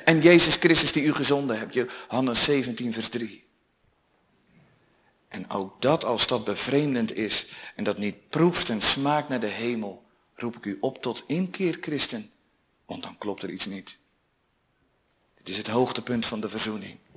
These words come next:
Terug te mogen naar het Vaderhart. Mijn Schepper weer te genieten als een schepsel herstelt in eer.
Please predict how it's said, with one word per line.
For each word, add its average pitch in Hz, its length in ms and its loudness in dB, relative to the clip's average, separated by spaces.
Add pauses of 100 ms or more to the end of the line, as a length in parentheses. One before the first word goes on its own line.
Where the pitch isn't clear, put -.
(480)
Terug 135 240 0
te 120 100 -2
mogen 117 360 2
naar 101 120 -6
het 95 140 -8
Vaderhart. 104 680 -10 (560)
Mijn 110 180 -2
Schepper 113 400 -2
weer 107 160 -4
te 107 100 -6
genieten 101 480 -6 (640)
als 92 140 -8
een 95 120 -8
schepsel 101 520 -4
herstelt 98 640 -6 (800)
in 98 220 -8
eer. 85 440 -12